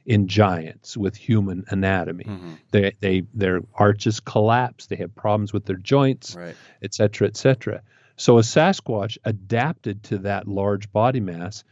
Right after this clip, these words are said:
Speaker 1: has a much wider foot for its breadth. It has an archless foot,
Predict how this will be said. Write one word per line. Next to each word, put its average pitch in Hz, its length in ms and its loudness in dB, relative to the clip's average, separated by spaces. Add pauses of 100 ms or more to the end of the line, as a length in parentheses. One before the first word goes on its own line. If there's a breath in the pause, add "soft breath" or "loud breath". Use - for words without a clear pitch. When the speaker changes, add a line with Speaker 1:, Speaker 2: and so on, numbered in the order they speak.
(240 soft breath)
Speaker 1:
has 104 220 0
a 95 80 0
much 104 440 2
wider 98 920 -2
foot - 540 -2 (320)
for 95 60 -18
its - 140 -16
breadth. 92 440 -6 (360 soft breath)
It 107 80 -2
has 107 280 4
an 117 100 0
archless 123 640 -2
foot, - 480 -16